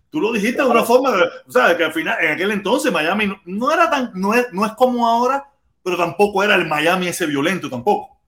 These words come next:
Speaker 1: Tampoco ya
Speaker 2: No,
Speaker 1: era,
Speaker 2: no,
Speaker 1: ya Miami
Speaker 2: no.
Speaker 1: venía, ya Miami venía domesticándose poco a poco, ¿me entiendes?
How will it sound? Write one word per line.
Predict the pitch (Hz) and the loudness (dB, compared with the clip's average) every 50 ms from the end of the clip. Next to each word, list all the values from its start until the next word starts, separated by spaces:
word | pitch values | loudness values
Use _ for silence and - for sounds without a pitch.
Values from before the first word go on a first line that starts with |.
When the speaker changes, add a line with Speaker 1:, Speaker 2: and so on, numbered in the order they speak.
| _ _ _ _ _ _ | _ _ _ _ _ _
Speaker 1:
Tampoco | - 120 113 - - 170 170 | -18 -16 -8 -6 -4 -2 -2
ya | 160 156 156 | 0 0 4
Speaker 2:
No, | 160 - | 6 6
Speaker 1:
era, | - - | 6 6
Speaker 2:
no, | - - | 6 4
Speaker 1:
ya | 185 - | 2 2
Miami | - 190 190 202 214 202 | 2 0 -2 -2 -2 -2
Speaker 2:
no. | |
Speaker 1:
venía, | 180 170 180 196 202 202 185 170 - - _ _ | -2 -2 -2 -2 -2 -2 -2 -4 -8 -16 _ _
ya | - 170 170 | -4 -2 0
Miami | 180 190 196 202 208 202 | 0 0 0 0 0 0
venía | 185 175 185 208 196 | 0 0 0 0 0
domesticándose | 185 175 165 165 147 - - - - 185 190 180 160 139 - 147 | 0 0 0 -2 -6 -8 -8 -6 -4 -4 -2 -2 -4 -4 -4 -4
poco | 160 175 170 170 156 | -4 -2 -2 -2 -2
a | 156 | 0
poco, | 202 190 - 135 123 | 0 0 0 -2 -6
¿me | 127 | -8
entiendes? | 127 123 190 196 - 131 113 | -6 -6 -6 -6 -6 -8 -14